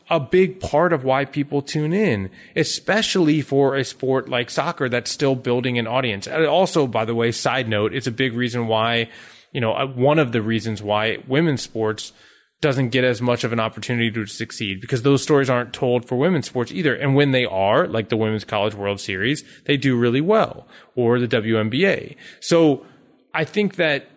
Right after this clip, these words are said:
you know, this is something that media needs to improve on. And we see it all the time, right? There's a generation that's still sitting in the anchor chair, sitting in the producer's chair, sitting in the director's chair, that's typically older, um, typically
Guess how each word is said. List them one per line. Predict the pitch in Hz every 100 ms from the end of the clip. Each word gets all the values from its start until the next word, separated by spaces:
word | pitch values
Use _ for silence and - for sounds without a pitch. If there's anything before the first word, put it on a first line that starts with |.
| _
you | 156
know, | 123
this | 120 165 165
is | 202
something | - 147 139 151 139
that | 123 120 - -
media | 147 139 143 147
needs | 135 131 -
to | 123
improve | 113 - 220 120
on. | 107
And | 110 151
we | 175
see | - 220
it | 220
all | 185 143
the |
time, | 131 - 110 92
right? | 101
There's | 104 123 120
a |
generation | 113 139 170 156 143 135 135
that's | 117
still | - - 127 147 151 - _
sitting | - 143 143
in | 165
the | 160 139
anchor | 127 127 127
chair, | - 123 117 117 113 - -
sitting | - 147 160
in | 165
the | 160
producer's | 165 131 127 - 120
chair, | - 127 117
sitting | 113 160 165
in | 165
the | 160
director's | 139 123 120 123 -
chair, | - 117 113 113 - - -
that's | 127 110 - - _ _ _ _ -
typically | - 147 160 143 143 -
older, | 117 120 123 151 175 185 - - _ -
um, | 120 117 110 107 104 - _ _ _ _ _ _ _ _
typically | - 147 143 139 139 131 131 131